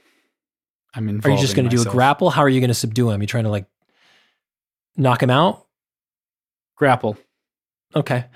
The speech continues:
Speaker 2: All right. Make a, make an athletics check, and then you can contest that. F.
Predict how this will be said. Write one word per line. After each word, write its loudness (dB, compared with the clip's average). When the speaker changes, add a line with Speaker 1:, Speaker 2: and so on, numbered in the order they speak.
Speaker 2:
All 4
right. 2
Make 0
a, 2
make 0
an 0
athletics -2
check, -4
and -4
then -4
you -6
can -4
contest -6
that. -4
F. -8